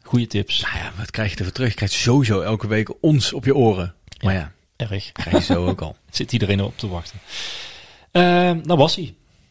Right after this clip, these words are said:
Speaker 2: Mooi.
Speaker 1: Ja, ja, dat was hij. We gaan niet bedanken. Dat doen we niet meer iedere week.
Speaker 2: Nee, het is veel
Speaker 1: Onzin.
Speaker 2: werk, hè?
Speaker 1: Dat is
Speaker 2: Nee.
Speaker 1: een beetje onzin.
Speaker 2: Ja.
Speaker 1: Check op Instagram, eh, at tuinbroekies. En, eh, we zijn over de vijfduizend, dat is top. En, eh, kunnen er altijd meer bij, dus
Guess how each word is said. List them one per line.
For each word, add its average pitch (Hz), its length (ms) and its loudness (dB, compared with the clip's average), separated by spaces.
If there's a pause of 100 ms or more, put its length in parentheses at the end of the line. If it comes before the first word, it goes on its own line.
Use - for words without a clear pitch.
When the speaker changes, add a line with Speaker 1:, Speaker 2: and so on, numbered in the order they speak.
(300)
Speaker 2:
Mooi. 196 260 4 (140)
Speaker 1:
Ja, 156 80 -2
ja, 131 60 2
dat 90 180 -2
was 123 180 2
hij. 101 100 -2
We 95 60 0
gaan 113 160 4
niet 143 120 2
bedanken. 107 340 -4
Dat 95 80 -6
doen 101 100 0
we 98 60 0
niet 101 100 0
meer 95 100 -2
iedere 98 220 -4
week. 95 320 -2 (120)
Speaker 2:
Nee, 127 160 6
het 120 100 8
is - 60 -2
veel 139 140 4
Speaker 1:
Onzin. 110 140 4
Speaker 2:
werk, 98 120 0
hè? 107 80 -2
Speaker 1:
Dat 156 160 -6
is - 60 -20
Speaker 2:
Nee. 98 120 -2
Speaker 1:
een 90 60 -8
beetje 98 200 -12
onzin. 92 320 -12
Speaker 2:
Ja. 98 140 -4 (580)
Speaker 1:
Check - 200 0
op 135 100 -6
Instagram, 139 600 4 (200)
eh, 120 720 -2
at 135 280 -2
tuinbroekies. 165 760 4 (320)
En, 101 300 -2
eh, 98 120 0
we 101 60 -4
zijn 104 180 2
over 104 180 2
de 98 60 0
vijfduizend, 92 580 0
dat 98 100 -6
is - 80 -6
top. - 300 -8 (400)
En, 85 120 -12
eh, 90 60 -14 (140)
kunnen 110 220 -2
er 107 60 4
altijd 113 200 6
meer 107 180 4
bij, 92 180 -2
dus 92 240 -8